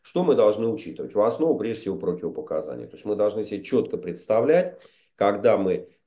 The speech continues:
ту или иную комбинацию, тот или иной препарат назначать не можем.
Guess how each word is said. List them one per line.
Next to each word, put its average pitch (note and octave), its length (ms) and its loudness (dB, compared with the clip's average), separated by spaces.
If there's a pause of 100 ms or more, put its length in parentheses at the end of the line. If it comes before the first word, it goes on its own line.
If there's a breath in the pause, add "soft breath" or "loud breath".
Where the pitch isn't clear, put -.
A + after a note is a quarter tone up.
(140)
ту C3+ 200 4
или G#2+ 160 0
иную G2+ 280 -2
комбинацию, G#2+ 760 0
тот G2 220 -2
или F#2+ 140 -4
иной F#2 200 -2
препарат F2+ 520 0
назначать E2+ 560 -4
не E2 100 -6
можем. C2 400 -10